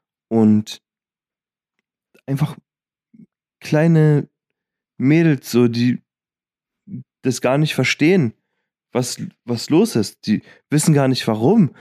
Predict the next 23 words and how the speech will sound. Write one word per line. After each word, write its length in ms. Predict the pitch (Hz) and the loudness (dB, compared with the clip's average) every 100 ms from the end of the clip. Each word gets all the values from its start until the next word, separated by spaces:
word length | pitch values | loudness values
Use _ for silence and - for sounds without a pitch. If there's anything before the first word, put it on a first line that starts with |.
| _ | _
So, 160 | - 113 | -4 0
warum, 640 | 127 139 143 139 135 123 _ _ _ _ _ _ | 0 2 2 2 2 -2 _ _ _ _ _ _
so, 240 | - 107 | -4 0
warum 420 | 107 104 101 101 | 0 2 0 -2
hasst 240 | 117 131 - | -6 -4 -2
ihr 80 | |
mich 180 | 110 104 | 0 0
denn 140 | 98 95 | 0 -2
so? 120 | 92 - | -2 -6
Keiner, 400 | - 95 98 95 - 120 _ _ - | -6 -4 -2 -4 -10 -20 _ _ -14
die, 120 | 98 - | -14 -12
die 80 | - | -8
wissen 220 | 110 - | -6 -6
es 120 | 190 - | -8 -10
nicht, 220 | - - | -12 -8
ne? 160 | 131 - - - _ | -10 -10 -16 -20 _
Bis 120 | 120 | -12
die 100 | - | -6
dann 160 | 117 110 | -2 0
herausfinden, 580 | 110 101 135 - 143 135 | 0 0 -2 -2 -4 -2
dass 180 | 107 - | -4 -4
die 140 | 104 | -6
das, 260 | 104 - | -6 -8